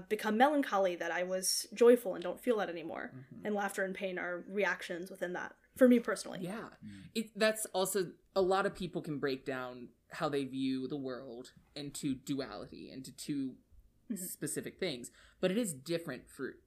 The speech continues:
Speaker 2: each person.
Speaker 3: Yes.
Speaker 2: I,
Speaker 1: Yeah.
Speaker 2: I think, for me anyway, like, love and fear can kind of encapsulate all of those things. Whereas,
Speaker 1: Mm-hmm.
Speaker 2: like, as famous, uh, late, great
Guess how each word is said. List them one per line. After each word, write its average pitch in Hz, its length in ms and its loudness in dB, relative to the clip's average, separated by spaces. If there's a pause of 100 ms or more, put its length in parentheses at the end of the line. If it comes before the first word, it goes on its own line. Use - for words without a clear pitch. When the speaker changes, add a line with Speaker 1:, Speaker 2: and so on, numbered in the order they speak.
(120)
Speaker 2:
each - 280 -12
person. - 580 -10 (100)
Speaker 3:
Yes. - 340 -2 (760)
Speaker 2:
I, 151 180 -2
Speaker 1:
Yeah. 320 100 0
Speaker 2:
I 165 100 -2
think, 185 340 -6 (460)
for 214 140 -2
me 202 240 0
anyway, 120 280 -10
like, 131 220 -6
love 147 180 -2
and 139 140 -8
fear 139 200 -4
can 143 180 -8
kind 147 240 -6
of 135 80 -4
encapsulate 131 640 -10 (160)
all 127 200 -8
of 120 140 -16
those - 220 -12
things. - 580 -10 (220)
Whereas, 156 400 0
Speaker 1:
Mm-hmm. 196 80 -2
Speaker 2:
like, 127 260 -4 (220)
as 147 380 -4 (300)
famous, 160 720 -2 (140)
uh, 135 300 -6 (880)
late, 156 500 -2
great 143 420 0